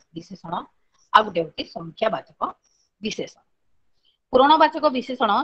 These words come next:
ସଂଖ୍ୟାରୁ ଗଠିତ ହୋଇ ବିଶେଷ୍ୟର ନିର୍ଦ୍ଦିଷ୍ଟତାକୁ ପ୍ରକାଶ କରେ। ଯେପରି ତୃତୀୟ ପୁତ୍ର, ପଞ୍ଚମ ଧାଡ଼ି। ଆଉ ତେବେ ସଂଖ୍ୟାବାଚକ ବିଶେଷଣ ଆଉ ପୂର-, ପୂରଣବାଚକ ବିଶେଷଣ ମଧ୍ୟରେ ପାର୍ଥକ୍ୟ କଣ? ପାର୍ଥକ୍ୟ ହଉଛି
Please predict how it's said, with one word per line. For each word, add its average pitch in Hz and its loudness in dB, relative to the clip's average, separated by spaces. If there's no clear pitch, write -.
ସଂଖ୍ୟାରୁ 247 0
ଗଠିତ 208 -2
ହୋଇ 208 -2
ବିଶେଷ୍ୟର 277 0
ନିର୍ଦ୍ଦିଷ୍ଟତାକୁ 180 -8
ପ୍ରକାଶ - -4
କରେ। - -20
ଯେପରି 233 2
ତୃତୀୟ 226 4
ପୁତ୍ର, 202 -6
ପଞ୍ଚମ 196 2
ଧାଡ଼ି। 165 -4
ଆଉ 233 4
ତେବେ 262 4
ସଂଖ୍ୟାବାଚକ 285 2
ବିଶେଷଣ 262 -2
ଆଉ 302 6
ପୂର-, 208 0
ପୂରଣବାଚକ 269 4
ବିଶେଷଣ 233 -4
ମଧ୍ୟରେ 247 -2
ପାର୍ଥକ୍ୟ 185 -4
କଣ? - -18
ପାର୍ଥକ୍ୟ 233 -2
ହଉଛି 196 -6